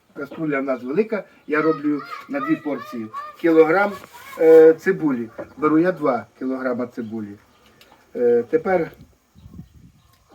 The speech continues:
в мене отут записано є, я зараз вам просто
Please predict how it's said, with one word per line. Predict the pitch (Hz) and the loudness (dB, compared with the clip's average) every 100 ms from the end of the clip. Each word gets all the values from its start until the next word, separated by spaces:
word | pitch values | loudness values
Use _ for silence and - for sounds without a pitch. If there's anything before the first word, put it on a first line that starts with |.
| _ | _
в | - - | -14 -6
мене | - 269 | -4 -4
отут | - 135 | -8 -8
записано | 139 160 226 - 135 120 | -4 0 -2 -2 -6 -6
є, | 117 117 | -10 -14
я | 165 151 | -14 -12
зараз | 127 127 123 | -8 -8 -6
вам | 127 | -8
просто | 110 127 - | -10 -14 -12